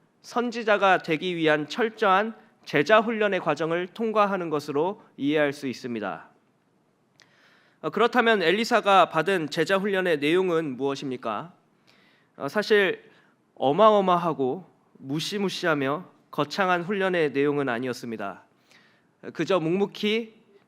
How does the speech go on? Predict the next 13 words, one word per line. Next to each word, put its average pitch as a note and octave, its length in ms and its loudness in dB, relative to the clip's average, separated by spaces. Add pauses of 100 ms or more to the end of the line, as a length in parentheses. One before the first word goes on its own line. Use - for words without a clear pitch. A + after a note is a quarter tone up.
자리를 E3+ 440 2
지키며 F3 520 -2 (140)
따라가는 F3+ 460 0
것이었습니다. A#2+ 760 -8 (920)
어, C#3 80 -4
추측이지만 F#3 1000 0 (640)
엘리사가 F#3+ 560 2
엘리야를 F#3 500 4
따르며 F#3 380 0
수종들었던 F#3+ 880 -2
기간에 E3+ 380 0
대해 D#3 200 2
학자들은 E3+ 680 -4